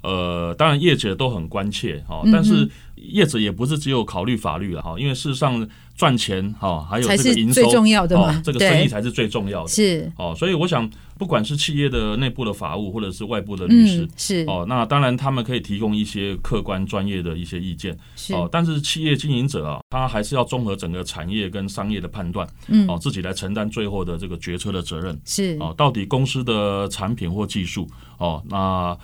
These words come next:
Speaker 1: 会不会违反相关的规定？哦，
Speaker 2: 嗯，
Speaker 1: 那甚至于会不会被科予一些关税，
Speaker 2: 嗯。
Speaker 1: 增加成本等等的？
Speaker 2: 嗯，嗯，
Speaker 1: 哦，
Speaker 2: 嗯，嗯。
Speaker 1: 那这个部分，我想对未来的这个企业界来讲，哦，
Speaker 2: 是。
Speaker 1: 他是必须要去综合考虑去判断的。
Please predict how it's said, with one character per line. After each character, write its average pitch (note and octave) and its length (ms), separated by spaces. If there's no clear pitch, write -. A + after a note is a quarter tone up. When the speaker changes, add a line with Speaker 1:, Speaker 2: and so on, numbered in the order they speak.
Speaker 1:
会 A#2 140
不 G2 100
会 A2+ 100
违 G2+ 200
反 E2+ 200
相 G2+ 180
关 G2+ 200
的 E2+ 180
规 F#2 200
定？ F2+ 200
哦， D#2+ 120
Speaker 2:
嗯， G2+ 120
Speaker 1:
那 F2+ 420
甚 A2+ 180
至 G#2+ 100
于 F#2+ 160
会 G#2+ 120
不 G#2 80
会 G2+ 60
被 G2+ 140
科 G#2 240
予 E2 120
一 F#2 40
些 F#2+ 120
关 G2+ 240
税， G#2 200
Speaker 2:
嗯。 - 20
Speaker 1:
增 G2+ 160
加 G2+ 160
成 F#2 220
本 E2 160
等 F#3+ 160
等 C#2+ 180
的？ C2+ 80
Speaker 2:
嗯， G#3 420
嗯， - 20
Speaker 1:
哦， - 100
Speaker 2:
嗯， G3 60
嗯。 - 20
Speaker 1:
那 F#3+ 120
这 F3+ 100
个 B2 80
部 C3 140
分， A#2+ 220
我 A2+ 80
想 E2 200
对 B2+ 200
未 A#2+ 220
来 F2+ 260
的 F#2 140
这 G#2 140
个 D#2+ 680
企 A#2 140
业 A2 100
界 G2 140
来 F2 140
讲， - 180
哦， C#3+ 100
Speaker 2:
是。 - 140
Speaker 1:
他 F3 60
是 C#3+ 100
必 C#3+ 140
须 G#2 140
要 F#2+ 80
去 F#2+ 120
综 G2+ 200
合 F2 120
考 D2 180
虑 F2 120
去 F2+ 80
判 E2 200
断 D#2 180
的。 C#2+ 60